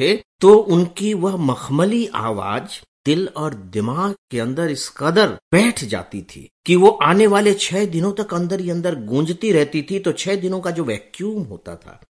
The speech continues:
जो खालीपन होता था, उसका एहसास गायब हो जाता था।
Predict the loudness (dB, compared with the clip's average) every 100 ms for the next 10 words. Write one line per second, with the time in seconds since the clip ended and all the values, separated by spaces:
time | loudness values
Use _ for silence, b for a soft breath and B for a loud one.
0 | _ -6 -4 -4 -4 -6 -6 -10 -12 -16
1 | -18 -18 -20 _ _ _ -4 -2 -2 -2
2 | -2 -6 -6 -8 -8 -10 -12 -10 -8 -10
3 | -12 -16 -18 -20 -20 -20 _